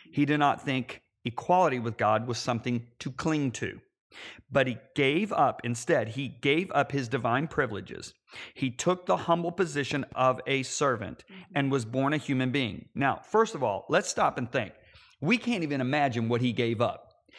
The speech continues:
Speaker 1: People, you know, I, I have been reading this very interesting book right now of this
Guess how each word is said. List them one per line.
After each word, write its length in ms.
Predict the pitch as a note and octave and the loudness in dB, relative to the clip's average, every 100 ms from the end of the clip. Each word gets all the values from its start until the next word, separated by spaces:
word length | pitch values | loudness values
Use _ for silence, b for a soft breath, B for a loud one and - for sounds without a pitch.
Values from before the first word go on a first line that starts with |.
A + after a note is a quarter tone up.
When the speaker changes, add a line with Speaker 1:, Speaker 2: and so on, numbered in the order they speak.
| B - | B -4
Speaker 1:
People, 540 | - B3 B3+ G#3+ F#3+ - | 2 2 4 2 2 -2
you 140 | D#3+ D3 | -2 0
know, 220 | B2+ - - _ | 0 -2 -12 _
I, 300 | C#3 D#3 E3 - | 0 2 2 0
I 160 | D3+ | 0
have 200 | D3+ B2+ | 0 0
been 160 | B2+ B2 | -2 0
reading 280 | B2+ C#3 B2+ | 0 0 0
this 140 | A#2 | -2
very 280 | C#3 D3+ C3 | 0 0 0
interesting 420 | C3+ C#3+ B2+ B2+ | -2 -4 -2 0
book 180 | A#2+ B2 | 0 2
right 200 | B2 A2+ | 2 2
now 300 | A#2+ A#2 A2+ - | 0 0 0 -2
of 140 | A2+ | -2
this 220 | A#2+ A2+ | -2 -4